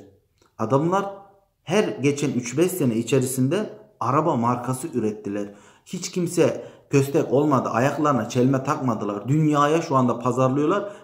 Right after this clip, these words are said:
Para Almanya oluk oluk akıyor. Türkiye'de şapkayla, dinle, ibadetle, insanların kılık kıyafetiyle uğraştı.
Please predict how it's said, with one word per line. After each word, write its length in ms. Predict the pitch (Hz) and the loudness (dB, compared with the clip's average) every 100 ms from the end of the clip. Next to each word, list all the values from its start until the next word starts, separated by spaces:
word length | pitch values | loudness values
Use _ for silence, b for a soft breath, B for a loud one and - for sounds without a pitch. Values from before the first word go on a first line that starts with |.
| - | -2
Para 260 | 151 170 | 2 2
Almanya 520 | - 120 131 170 156 110 - | 2 2 2 2 2 0 2
oluk 340 | 131 - - | 2 2 0
oluk 240 | 113 104 - | 0 0 -4
akıyor. 420 | 110 - 180 214 B B - | -4 4 4 4 B B -8
Türkiye'de 800 | 247 - 143 123 196 196 - - | -8 0 2 4 2 -2 -12 -16
şapkayla, 840 | - 170 165 143 113 127 170 - B B - | 0 0 2 0 0 0 -2 -8 B B -4
dinle, 680 | 160 147 123 147 175 - - | 0 2 2 0 -4 -12 -8
ibadetle, 760 | 147 151 147 147 - 127 156 151 | -2 2 4 4 2 -2 -2 -2
insanların 600 | 147 135 147 135 147 160 | -4 0 0 2 0 0
kılık 260 | 151 151 | -2 -2
kıyafetiyle 540 | - 143 139 151 170 143 | 0 -2 0 0 0 2
uğraştı. 560 | 113 107 104 - - | 0 -2 -4 -8 -14